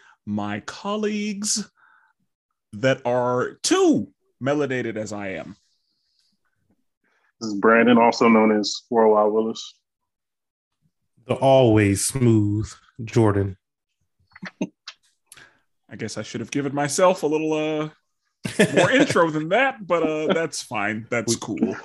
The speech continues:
Speaker 1: I'm Spencer.
Speaker 3: We're feeling it.
Speaker 1: So, <laughs> um, before we get into today's topic, uh, of Marvel, we're gonna start with a little bit of D C news. Um, not great news,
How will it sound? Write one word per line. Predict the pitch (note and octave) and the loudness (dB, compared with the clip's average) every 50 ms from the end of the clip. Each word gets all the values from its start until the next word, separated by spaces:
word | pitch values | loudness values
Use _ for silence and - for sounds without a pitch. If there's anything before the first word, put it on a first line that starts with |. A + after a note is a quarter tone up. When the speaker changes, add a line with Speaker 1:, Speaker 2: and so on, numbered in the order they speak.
| - - - - - - - | -16 -18 -16 -18 -14 -6 0
Speaker 1:
I'm | C3+ B2 B2 A2+ A2 | 2 2 2 2 0
Spencer. | - - - G#2 G#2 - - A2 G#2+ | -4 -6 -8 -10 -12 -10 -6 -4 -4
Speaker 3:
We're | G2+ | -4
feeling | G2 - A#2+ A2+ G#2 G2+ G2+ | -4 0 0 0 0 0 -2
it. | G2+ G#2+ G#2+ - | -2 -4 0 2
Speaker 1:
So, | D3+ C3 B2 C#3 C3+ - C4 - - - - G#3 D#3 C3 - - F#3 C#3 - - _ - - _ _ _ _ - F#3 F#3 G#3 A3 - - - - _ _ - | 4 4 4 4 4 4 2 4 2 -2 2 2 2 2 2 0 -2 -2 -2 -4 _ -20 -20 _ _ _ _ -20 -18 -18 -16 -16 -16 -18 -18 -20 _ _ -2
<laughs> | |
um, | F3 E3+ E3+ E3+ E3 E3 E3+ E3 _ _ - - _ - C#3 | 0 2 2 2 0 -2 -4 -12 _ _ -20 -16 _ 0 0
before | E3+ F3+ - - D#4 E4+ E4+ D4 | 0 0 2 2 4 4 4 2
we | C4+ A#3+ | 0 -2
get | F#3+ F#3 F3 E3 - - | -6 -6 -6 -6 -6 -6
into | B2+ C3 C3 C3 C3 - - - A#2 A2 G#2+ G#2 | -8 -8 -6 -8 -8 -10 -12 -10 -8 -8 -8 -10
today's | G#2 - - _ - G#2+ G2+ G#2+ G#2 G#2+ G#2 - - | -12 -16 -20 _ -10 -8 -6 -6 -6 -6 -8 -12 -18
topic, | - - - C3 C3+ C#3+ C#3+ D#3 D3 C3+ - - - _ _ _ _ _ _ _ _ - | -16 -10 -6 -2 -2 -2 -2 -4 -8 -8 -8 -14 -20 _ _ _ _ _ _ _ _ -6
uh, | A2+ G#2+ F#2+ E2+ E2 E2+ C2 - - - | -4 -4 -4 -4 -4 -6 -8 -10 -12 -8
of | G#2+ G#2+ G#2 G2+ - | -8 -8 -6 -6 -8
Marvel, | G#2 G#2+ G#2+ A#2 B2+ C3 G#2+ G2+ G2 G2 F#2 G2 A2+ D#3 | -8 -6 -4 -4 -4 -4 -4 -4 -6 -6 -6 -8 -10 -10
we're | D3+ F3 | -12 -10
gonna | A3+ C#4 C#4 C4+ | -8 -6 -6 -6
start | C#4 - - F3 E3+ E3+ E3+ | -6 -6 -4 -4 -4 -4 -6
with | D3+ B2 | -8 -10
a | A2+ | -10
little | G#2+ A2 A#2+ B2 C3 C#3+ | -10 -10 -10 -10 -10 -10
bit | C#3 C3 A2+ | -10 -10 -12
of | A2 G#2+ G2+ | -12 -14 -12
D | - A2 G#2+ | -12 -12 -12
C | G#2 - - B2+ C3+ C#3 | -10 -12 -12 -12 -12 -12
news. | C3+ C#3 C#3+ D3+ D#3 F3 G3 - - _ _ _ _ _ _ _ _ _ _ _ _ _ _ _ _ _ _ _ _ - - - | -12 -12 -12 -12 -12 -12 -12 -14 -14 _ _ _ _ _ _ _ _ _ _ _ _ _ _ _ _ _ _ _ _ -18 -10 -6
Um, | A2 G#2+ G2+ F#2+ F#2 F#2+ F#2+ - _ _ - | -6 -4 -4 -6 -8 -12 -14 -14 _ _ -12
not | A#2 A#2 C3+ E3 G3+ - - | -6 -2 0 0 -2 -2 -6
great | - - B2 F3+ A#3 F#3 - | -10 -8 -8 -8 -8 -10 -14
news, | G2+ G2+ - - G2+ A#2+ B2+ - - | -14 -14 -14 -14 -14 -12 -12 -12 -14